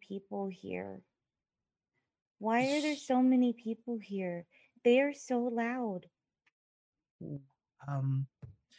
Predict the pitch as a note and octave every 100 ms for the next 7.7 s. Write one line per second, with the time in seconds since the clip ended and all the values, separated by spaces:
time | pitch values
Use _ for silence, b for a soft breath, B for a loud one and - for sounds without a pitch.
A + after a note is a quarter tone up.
0 | b b _ _ - F#3 F#3 G3+ G3 -
1 | - _ - F3+ E3+ - G#3 _ _ _
2 | - F3 E3+ E3+ E3+ E3 E3+ F3 F3 F3+
3 | E3+ D3 C#3 F3 F#3 F3+ F3+ F#3+ F#3 G3
4 | G3 - - _ _ _ _ _ _ _
5 | _ _ _ _ _ _ _ _ _ _
6 | _ - G3 G3 G3+ F#3+ C3+ A2+ C3+ -
7 | F3 C3+ A2 A#2+ - A2